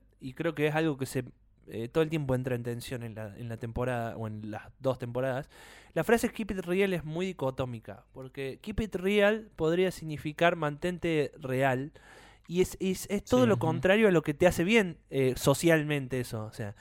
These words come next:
Speaker 1: mientras más aparentás,
Speaker 2: Claro.
Speaker 1: o mientras más,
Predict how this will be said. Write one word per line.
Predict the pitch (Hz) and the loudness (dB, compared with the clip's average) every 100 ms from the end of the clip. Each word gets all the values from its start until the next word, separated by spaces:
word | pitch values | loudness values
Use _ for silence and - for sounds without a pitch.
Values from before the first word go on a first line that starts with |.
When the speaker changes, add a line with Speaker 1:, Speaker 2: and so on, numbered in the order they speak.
| - - | -20 -10
Speaker 1:
mientras | 139 131 131 139 | -4 -2 2 2
más | 185 220 | 4 4
aparentás, | 214 175 165 156 120 151 180 - | 4 4 2 2 2 6 6 4
Speaker 2:
Claro. | - | -8
Speaker 1:
o | 120 | -6
mientras | 123 123 127 120 | -6 -4 -4 -4
más, | 147 175 185 | 2 4 2